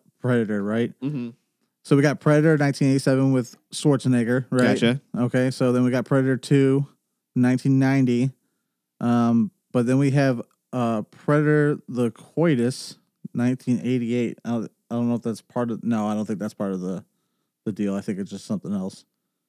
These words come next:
Speaker 2: That sounds dirty.
Speaker 1: <laughs> Uh, and then we got the new Predator, we got Predators, and then the Alien versus Predator movies. So no, there was not
Speaker 2: Okay.
Speaker 1: a Predator three.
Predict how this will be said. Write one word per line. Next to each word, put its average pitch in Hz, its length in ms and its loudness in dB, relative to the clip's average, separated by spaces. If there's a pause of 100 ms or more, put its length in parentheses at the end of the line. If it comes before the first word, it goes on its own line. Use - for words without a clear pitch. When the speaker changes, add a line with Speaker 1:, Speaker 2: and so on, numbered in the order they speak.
(260)
Speaker 2:
That 110 140 -4
sounds 107 420 -4 (800)
dirty. 202 500 6 (100)
Speaker 1:
<laughs> 170 300 2 (680)
Uh, 131 640 2 (480)
and 135 240 2
then 139 420 2 (1800)
we 131 100 -4
got 113 220 -4
the 120 80 -6
new 139 200 4
Predator, 131 800 0 (840)
we 117 80 -4
got 107 120 -4
Predators, 131 920 -2 (960)
and 120 180 2
then 117 140 2
the 98 120 -2
Alien 120 240 0
versus 110 180 -6
Predator 107 300 -4
movies. 101 360 -6
So 113 180 -6
no, 110 340 2
there 113 140 -2
was 110 180 -2
not 117 200 0
Speaker 2:
Okay. 123 200 0
Speaker 1:
a 117 40 2
Predator 110 240 -2
three. 104 380 -6